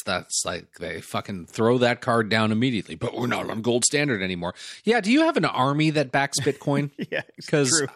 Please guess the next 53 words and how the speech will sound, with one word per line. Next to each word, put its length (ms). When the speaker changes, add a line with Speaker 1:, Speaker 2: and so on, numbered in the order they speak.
Speaker 1:
I, 200
Speaker 2:
We 60
Speaker 1:
I've 120
Speaker 2:
do. 40
Speaker 1:
got 200
one 160
that 120
backs 260
the 80
U 140
S 140
dollar. 260
Speaker 2:
So, 360
uh, 100
the 220
thing 220
that 120
has 180
been, 260
you 140
know, 220
I, 320
I 120
signed 320
up 80
for 140
a 80
lot 160
of 80
these, 360
uh, 320
you 120
know, 180
Speaker 1:
<laughs> 0
Speaker 2:
Bitcoin, 880
uh, 220
podcasts 760
and 100
newsletters 560
and 100
things 200
like 180
that, 260
just 220
to 80
see 260
what 220
the, 200
what 200
it's 160
like 280
out 220
there. 280